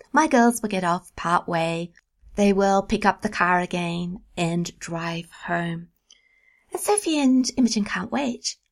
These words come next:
Coming back from the last event, Sophie felt so inspired.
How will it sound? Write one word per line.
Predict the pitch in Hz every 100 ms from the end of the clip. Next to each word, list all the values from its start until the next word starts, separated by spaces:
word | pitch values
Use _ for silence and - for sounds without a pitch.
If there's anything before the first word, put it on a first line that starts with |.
| _ _
Coming | - 302 320 311
back | 254 247
from | 269 233 214 -
the | 220
last | 208 202 208 226
event, | 214 185 190 185 -
Sophie | - - 294 302 285 277
felt | - 208 185 -
so | - - 185
inspired. | 196 196 202 175 165 175 170 214